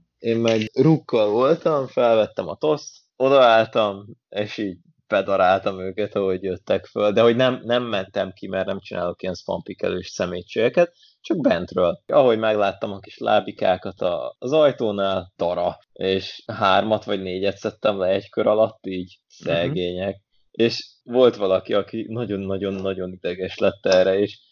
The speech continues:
Speaker 1: hát elkezdte kívülről ugye lőni az ablakot, de hát ugyebár.
Speaker 2: Ugyebár. Nekem az a tegnapi plane-es izé nem tetszett, hogy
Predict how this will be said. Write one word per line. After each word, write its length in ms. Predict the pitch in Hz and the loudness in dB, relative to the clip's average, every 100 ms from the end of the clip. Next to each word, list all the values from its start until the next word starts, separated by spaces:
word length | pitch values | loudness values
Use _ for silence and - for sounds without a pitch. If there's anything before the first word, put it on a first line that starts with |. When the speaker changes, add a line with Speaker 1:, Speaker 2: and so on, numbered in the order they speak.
| _ _ | _ _
Speaker 1:
hát 180 | 110 123 | 0 6
elkezdte 440 | 113 101 98 107 | 6 4 -6 -8
kívülről 580 | - 110 98 95 95 95 | -6 -2 -2 0 0 -2
ugye 140 | 95 | 0
lőni 300 | 95 95 95 95 | -2 -2 -8 -12
az 120 | 95 92 | -8 -4
ablakot, 520 | 92 98 95 107 104 | -2 -2 -4 -4 -6
de 140 | 107 | -6
hát 220 | 107 104 104 _ | -6 -8 -10 _
ugyebár. 680 | - - - 78 50 50 50 - _ _ _ _ _ _ _ | -18 -12 -8 -4 -4 -4 -6 -12 _ _ _ _ _ _ _
Speaker 2:
Ugyebár. 600 | 135 131 135 127 123 135 _ - | -16 -16 -12 -12 -12 -16 _ -6
Nekem 280 | 151 135 | -4 0
az 140 | 131 127 | 0 0
a 60 | |
tegnapi 760 | 135 139 117 110 110 117 - - - 151 - | 0 0 0 0 -2 -2 -2 -8 -14 -10 -2
plane-es 720 | 123 113 107 110 - - - | 2 2 0 -4 -8 -14 -14
izé 280 | 208 147 120 | -8 -6 -4
nem 220 | 110 120 | -4 -6
tetszett, 460 | - 123 - 127 123 | -6 -8 -6 -8 -6
hogy 180 | 127 | -8